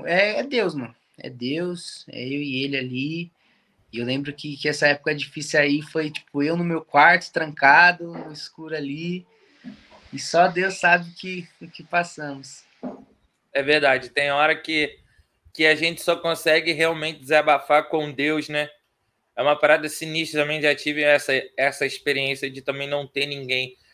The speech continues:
Speaker 2: Não é que, não é que a gente não queira desabafar com um amigo, só que não, não sai.
Speaker 1: Não é a
Speaker 2: É
Speaker 1: mesma
Speaker 2: só
Speaker 1: coisa.
Speaker 2: realmente,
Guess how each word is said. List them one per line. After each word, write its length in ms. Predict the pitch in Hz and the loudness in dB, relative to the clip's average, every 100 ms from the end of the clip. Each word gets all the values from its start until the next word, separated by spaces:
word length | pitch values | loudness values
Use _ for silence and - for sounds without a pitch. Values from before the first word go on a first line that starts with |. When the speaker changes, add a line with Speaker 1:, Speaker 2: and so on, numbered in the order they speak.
| _ - | _ 0
Speaker 2:
Não 140 | 151 | 4
é 80 | 170 | 6
que, 420 | 180 190 185 - _ | 6 4 2 -6 _
não 200 | 175 185 | 0 4
é 100 | 190 | 6
que 100 | 190 | 6
a 60 | 196 | 6
gente 400 | 190 190 190 180 | 4 0 0 0
não 260 | 175 185 | 2 2
queira 320 | 180 175 175 175 | 2 2 4 2
desabafar 760 | 151 160 160 160 156 165 156 | 2 4 6 6 6 6 6
com 80 | - | 6
um 60 | 160 | 0
amigo, 360 | 156 156 147 | 2 0 -2
só 200 | 135 151 | -2 -2
que 160 | 147 165 | -2 -4
não, 320 | 160 175 170 | -4 -4 -4
não 180 | 165 175 | -4 -6
sai. 480 | - 180 175 165 135 _ _ | 2 6 8 8 4 _ _
Speaker 1:
Não 120 | - 208 | 0 2
é 20 | |
a 20 | |
Speaker 2:
É 40 | |
Speaker 1:
mesma 280 | 233 - 226 | 4 2 2
Speaker 2:
só 60 | 214 | 0
Speaker 1:
coisa. 100 | 160 | 2
Speaker 2:
realmente, 720 | 170 156 156 156 147 123 | 2 2 2 0 -2 -8